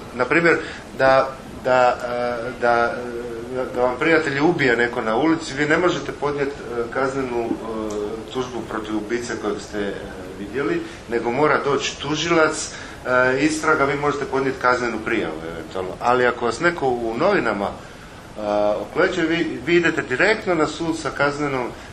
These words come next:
sa kaznenim postupkom i to, on, i, i većina tih, e, procesa su,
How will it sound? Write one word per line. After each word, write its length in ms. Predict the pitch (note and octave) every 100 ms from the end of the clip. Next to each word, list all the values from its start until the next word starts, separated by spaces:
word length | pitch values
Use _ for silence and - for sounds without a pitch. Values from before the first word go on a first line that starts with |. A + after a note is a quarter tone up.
| -
sa 100 | A#2
kaznenim 440 | C3 C#3+ D#3 C3+ A2
postupkom 680 | B2 C#3+ D#3+ - - C#3 B2+
i 40 |
to, 120 | A#2 G#2 - - -
on, 160 | C3 B2 A#2+ A#2 A2 G#2 - - A#2+ A#2 A#2 A2+ G#2 G#2
i, 340 | A2 A#2 B2
i 260 | A#2 A#2 A#2
većina 360 | G#2+ A2+ B2+ C3+ A#2+
tih, 260 | C3 A#2
e, 240 | B2+ A#2+ A#2 G#2+
procesa 500 | A#2+ B2 A#2+ A2 A2+
su, 300 | - - G#2+